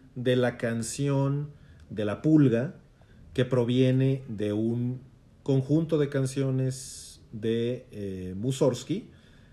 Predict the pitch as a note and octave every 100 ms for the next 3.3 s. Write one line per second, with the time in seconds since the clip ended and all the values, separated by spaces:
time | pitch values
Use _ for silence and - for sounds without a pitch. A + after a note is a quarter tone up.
0 | - - A2 A2 - C3 C3 A#2 A#2 -
1 | G#3 B3 C3 B2+ B2+ C3 C3+ C3 C#3+ F#3+
2 | G3 A#2 G#2 A2 G#2 - A2 G#2 - -
3 | D#3 G3+ -